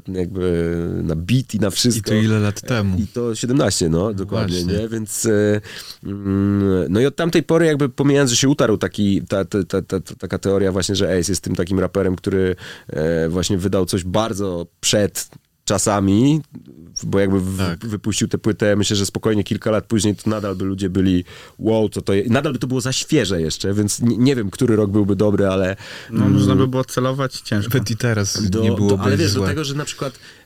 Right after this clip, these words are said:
Speaker 1: Ace właśnie nigdy nie zrobił tego, co wielu raperów po genialnych albumach zrobiło, że wydało gorszy album, nie? I,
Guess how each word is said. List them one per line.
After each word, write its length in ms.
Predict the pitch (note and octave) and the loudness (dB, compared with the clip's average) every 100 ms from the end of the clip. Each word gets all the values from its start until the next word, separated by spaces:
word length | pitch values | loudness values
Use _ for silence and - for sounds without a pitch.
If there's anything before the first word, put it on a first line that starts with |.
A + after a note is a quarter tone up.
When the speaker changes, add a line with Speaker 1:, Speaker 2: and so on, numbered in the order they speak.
| - | -8
Speaker 1:
Ace 240 | G#2+ C3 C3+ | 0 2 2
właśnie 240 | C#3 C#3 | 2 4
nigdy 340 | C3 C3+ C3 | 4 4 4
nie 200 | B2+ B2 | 4 4
zrobił 380 | A#2+ B2+ B2+ B2+ | 2 -2 -2 -2
tego, 280 | A2 A#2+ B2+ | 0 0 0
co 200 | - A#2 | 2 2
wielu 240 | A#2 A#2+ | 4 4
raperów 440 | A#2 A#2 A#2 A#2 A2 | 4 2 2 2 0
po 160 | A#2 | -2
genialnych 520 | A2 A2+ A2+ A2 A2+ A2 | 0 2 2 2 2 0
albumach 500 | G#2+ G#2 G#2+ G#2 - G#2+ | 0 2 0 -2 -4 -2
zrobiło, 640 | G#2+ G#2+ G2 F#2+ G2+ B2 | 0 2 2 2 4 2
że 140 | A2+ A2 | 2 0
wydało 340 | A2 A2+ B2 | 0 2 2
gorszy 320 | C3+ C3 - | 2 0 -2
album, 300 | D#2 D2+ D#2+ D#2 | -4 -4 -6 -6
nie? 180 | F2+ A#1+ | -4 -2
I, 240 | E2 F2+ | 0 0